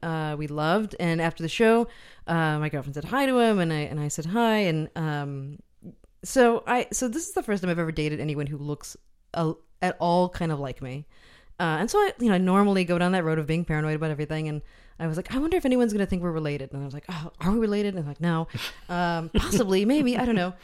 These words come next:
Speaker 1: And
Speaker 2: Right,
Speaker 1: then
Speaker 2: that's
Speaker 1: I
Speaker 2: a
Speaker 1: was
Speaker 2: night
Speaker 1: like,
Speaker 2: terror's plot come to life.
Speaker 1: I mean, it really is. <laughs> Um, and so it's, nobody would really think that. Like, you would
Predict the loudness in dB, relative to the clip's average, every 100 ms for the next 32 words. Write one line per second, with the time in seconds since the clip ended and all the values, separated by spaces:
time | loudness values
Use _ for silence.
0 | -20 -18 -10 -2 2 4 2 2 -2 -2
1 | 0 0 0 0 0 -2 -6 -8 -8 -8
2 | -8 -6 -6 -8 -8 -2 2 4 4 4
3 | 4 4 4 2 2 0 2 2 2 -8
4 | -16 -20 -20 -20 -20 -8 0 2 4 2
5 | 0 -4 -6 -12 _ _ _ _ -2 2
6 | 2 2 4 6 6 4 6 6 4 0
7 | -2 -4 -4 -2 0 -2